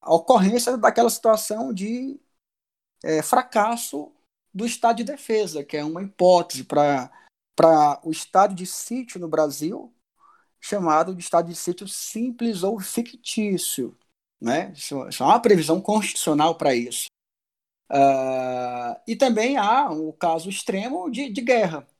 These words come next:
ou de resposta à agressão armada estrangeira, ambas as situações de estado de sítio previsto no artigo cento e trinta da Constituição de oitenta e oito.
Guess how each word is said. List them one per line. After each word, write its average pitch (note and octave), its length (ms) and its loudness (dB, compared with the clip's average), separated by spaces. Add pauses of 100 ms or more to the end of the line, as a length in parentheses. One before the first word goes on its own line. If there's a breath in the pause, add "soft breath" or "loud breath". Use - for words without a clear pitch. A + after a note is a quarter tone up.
(240)
ou G3 160 0
de G#3 80 -8
resposta G3+ 580 2
à G3+ 40 4
agressão G3 380 -2
armada F3 440 0
estrangeira, G#3+ 600 -4 (560 soft breath)
ambas A3+ 480 4
as F3+ 100 2
situações E3 580 -2
de D3+ 80 -4
estado E3 200 0
de F#3+ 80 -8
sítio G#3+ 360 -10
previsto G3+ 440 0
no A3 80 4
artigo G#3 220 0
cento A3 240 -2
e - 20 -4
trinta A3+ 260 -2
da - 680 -10
Constituição G3+ 420 -6
de G3 100 -4
oitenta G#3 300 -2 (160)
e - 20 -8
oito. F3+ 400 -2